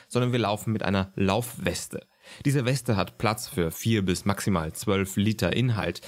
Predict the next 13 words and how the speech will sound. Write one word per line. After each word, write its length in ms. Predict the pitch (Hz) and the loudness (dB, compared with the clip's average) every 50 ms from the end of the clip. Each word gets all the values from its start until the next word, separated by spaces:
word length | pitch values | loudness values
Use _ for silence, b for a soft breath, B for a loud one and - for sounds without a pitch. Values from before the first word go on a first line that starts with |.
| B B B | B B B
Da 80 | 104 | -2
packen 320 | - - 147 - 156 139 123 | 0 0 0 0 2 2 2
wir 60 | 120 | 2
dann 140 | 117 113 107 | 0 0 0
vielleicht 380 | - 110 120 120 117 120 - | 0 0 2 0 0 0 0
noch 200 | 113 107 104 - | -2 -2 -2 0
eine 280 | - - 98 101 98 95 | 0 0 2 2 2 0
Rettungsdecke 760 | 104 110 - 117 107 95 - - - - - - - - - | 0 0 2 2 2 2 0 -2 -4 -4 -2 -2 -2 -2 0
ein 240 | - 85 90 90 - B B B B | 0 0 0 0 0 B B B B
und 240 | B 113 110 104 - | B 2 2 2 0
vielleicht 440 | - 101 95 87 90 95 - - | 0 0 2 2 2 0 0 0
noch 240 | 101 92 90 - - | 0 0 0 -2 -4
eine 440 | - - 98 92 95 90 87 87 | -2 0 0 2 2 2 0 0